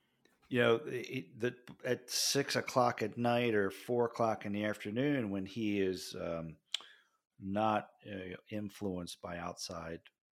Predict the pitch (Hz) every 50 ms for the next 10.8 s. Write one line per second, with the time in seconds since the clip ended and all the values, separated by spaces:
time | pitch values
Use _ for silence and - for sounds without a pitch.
0 | _ _ _ _ _ _ - - - - - - 85 92 117 - - - _ _
1 | - _ _ _ _ _ _ _ - 110 104 104 101 101 104 104 101 - _ _
2 | _ _ _ _ - 110 110 - - - 135 127 - - 117 110 110 - - 117
3 | - - 113 104 117 113 113 110 110 101 98 - _ - 113 107 - - 117 113
4 | 117 110 107 110 113 110 107 110 104 104 113 127 165 185 147 87 82 82 80 82
5 | 90 98 110 107 104 104 104 104 101 101 101 98 101 - 107 101 98 95 - 98
6 | 92 92 92 90 - - - 101 95 92 104 127 147 160 143 - - 110 107 98
7 | 95 95 - - - - - _ _ - - 156 185 - - 233 226 - - -
8 | 110 110 131 143 92 78 - - _ _ _ _ _ _ _ _ _ 107 107 110
9 | 107 107 104 - - 113 110 131 131 131 - 143 - - 139 131 127 120 120 110
10 | 101 98 104 104 101 98 98 - - 104 98 95 95 92 92 87